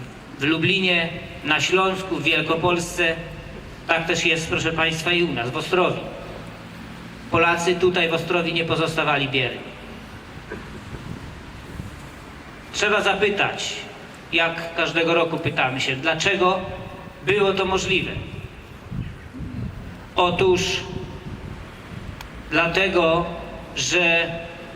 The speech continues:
w większości polskich domów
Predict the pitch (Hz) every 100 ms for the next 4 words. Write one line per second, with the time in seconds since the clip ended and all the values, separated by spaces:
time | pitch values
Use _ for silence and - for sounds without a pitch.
0 | - - - - - - - - - 139
1 | 185 175 180 185 175 165 190 180 175 175
2 | 175 185 - 175 165 165 175